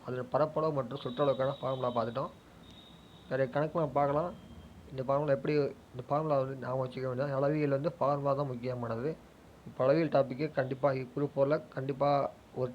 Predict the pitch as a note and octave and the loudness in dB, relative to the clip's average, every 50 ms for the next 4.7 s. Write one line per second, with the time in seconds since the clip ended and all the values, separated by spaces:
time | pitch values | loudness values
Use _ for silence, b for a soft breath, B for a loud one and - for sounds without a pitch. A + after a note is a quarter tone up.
0 | C#3 C3 B2+ C3+ C#3+ C#3 C3 B2 A#2+ - - - B2+ A#2 A#2 A#2 - A#2 A#2+ B2 | 0 0 0 0 0 0 0 0 -2 -2 -2 -2 0 0 -2 -4 -4 -4 -2 -2
1 | B2+ C3+ C#3 C3+ B2+ B2 B2 C3 C#3 B2 B2 C3 C3+ C3 B2 B2 C3+ B2+ - - | -2 -2 -2 -4 -2 -2 -2 0 0 0 0 0 0 -2 -2 -2 -4 -4 -4 -6
2 | - B2 B2 C3 C3 C3 - C3 A#2+ - B2+ C3 B2 A#2 A2+ A2+ C3+ D#3+ - - | -4 -4 -4 -4 -4 -6 -6 -8 -6 -4 -4 -2 -2 -2 -4 -6 -6 -8 -10 -14
3 | B B B B B B B B - - - - - - - - - - - - | B B B B B B B B -20 -20 -20 -20 -20 -20 -20 -20 -20 -20 -20 -20
4 | - - - - - - - - - - - F#3 D3+ | -20 -20 -20 -20 -20 -20 -20 -20 -20 -20 -12 -8 -6